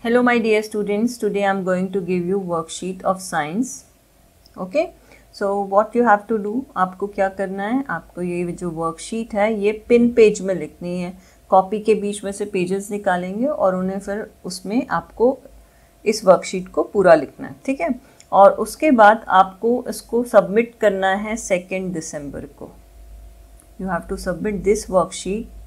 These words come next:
First you have to write the worksheet and you have to submit it on second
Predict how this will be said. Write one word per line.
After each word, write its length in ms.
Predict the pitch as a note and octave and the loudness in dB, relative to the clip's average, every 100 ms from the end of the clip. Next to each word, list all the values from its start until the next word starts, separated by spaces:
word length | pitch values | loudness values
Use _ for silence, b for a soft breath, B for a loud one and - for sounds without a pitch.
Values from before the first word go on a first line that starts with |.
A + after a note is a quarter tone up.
| - - | -20 4
First 280 | A3+ B3 - | 6 6 4
you 100 | A#3+ | 4
have 160 | G#3 G#3 | 6 4
to 80 | A3+ | 4
write 280 | A3 G#3+ - - b b b b F#3 | 6 4 -2 -20 b b b b 2
the 120 | G3 F#3 | 6 6
worksheet 480 | F3+ - A#3+ B3+ G#3 | 6 2 -2 0 0
and 320 | F#3+ F#3 F#3 | 0 0 0
you 80 | F#3 | 2
have 200 | F#3 F#3+ | 0 -2
to 40 | G#3 | -2
submit 340 | F#3 - G#3 G#3+ | -2 -2 -4 -2
it 240 | A3 - G3 | -4 -2 2
on 200 | A3+ A4 - b b - | 2 0 -6 b b -10
second 460 | - F3+ F3+ A3+ | 0 0 2 0